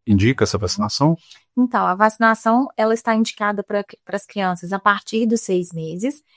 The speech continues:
Speaker 2: Lembrando que a gente vai ter, é, um calendário adequado aí pra idade,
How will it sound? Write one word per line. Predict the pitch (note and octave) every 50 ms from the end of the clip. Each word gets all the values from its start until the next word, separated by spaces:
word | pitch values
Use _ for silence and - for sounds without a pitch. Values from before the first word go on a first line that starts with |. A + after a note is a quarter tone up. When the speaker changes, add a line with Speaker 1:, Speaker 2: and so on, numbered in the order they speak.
| _ _ _ _ _
Speaker 2:
Lembrando | G3 A3+ B3+ B3+ B3 A3 A3 A#3 C4+ D#4+ D4+ A#3
que | A3 A3+
a | A3
gente | G#3 A3 A3+ A3+ -
vai | G#3 A3 A3+ A3+ A3+
ter, | A3+ - G3 G3 G#3+ A#3 B3+ C4 - -
é, | F#3+
um | G3+ G#3
calendário | G#3+ - G#3+ G#3+ G#3+ G#3+ G3+ G3 G3 G3+ G#3 A3
adequado | G#3 A3 A3+ A#3+ _ - G3 G3 G3+ G#3 G#3+ A3
aí | A#3+ A3+ F#3 D#3+ D#3+ _
pra | _ F3 F3+ F3+ F3+
idade, | F3+ E3+ G3 A3 B3 B3+ B3+ B3+ A#3+ A#3+ G3+ G#3+ A3 A3+